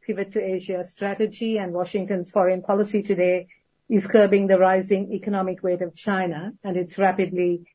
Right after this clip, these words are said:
increasing influence in the Asia Pacific in order to regain Washington's strategic balance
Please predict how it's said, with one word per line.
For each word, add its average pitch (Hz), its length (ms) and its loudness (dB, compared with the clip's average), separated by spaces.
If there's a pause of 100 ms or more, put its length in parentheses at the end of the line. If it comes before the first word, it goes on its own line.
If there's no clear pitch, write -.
(140)
increasing 190 640 0
influence 185 560 -4
in 175 80 -4
the 175 80 -4
Asia 170 320 -2
Pacific 175 640 -4 (480)
in 202 140 6
order 190 280 4
to 190 140 -2
regain 190 400 -2
Washington's 185 640 -6
strategic 190 600 -4
balance 196 680 -4